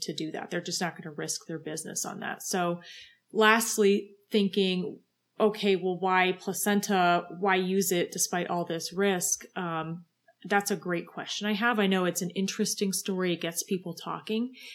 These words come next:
and it really is unlikely that any of these placenta-based ingredients are more efficacious than any of the other bazillion ingredients we have to choose from on the market that don't come from blood tissue.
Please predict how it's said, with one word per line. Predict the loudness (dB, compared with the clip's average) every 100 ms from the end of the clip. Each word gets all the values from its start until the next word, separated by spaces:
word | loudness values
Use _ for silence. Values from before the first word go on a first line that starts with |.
| -8
and | 0 0
it | 4
really | 6 6 6 6
is | 4 2 0
unlikely | 0 0 0 -2 0 0 2
that | 0 0
any | 2 2
of | 2
these | 0
placenta-based | -2 -6 -6 -4 -4 -4 -4 -4 -4
ingredients | -6 -6 -4 0 0 -2
are | -2
more | -2 -4
efficacious | -6 -8 -6 -6 -2 -4 -4
than | -4 -6 -4
any | -2 0
of | 0 -2
the | -4
other | -2 -4
bazillion | -4 -6 -6 -4 -6 -6
ingredients | -10 -10 -8 -6 -8 -6 -6 -6 -8 -20 _
we | -4
have | -2 -4
to | -4
choose | -2 2 0
from | 0 0 0
on | -4
the | -4
market | -4 -4 -8
that | -6
don't | -6 -8
come | -10 -12
from | -10 -12 -8
blood | -8 -8
tissue. | -8 -8 -8 -8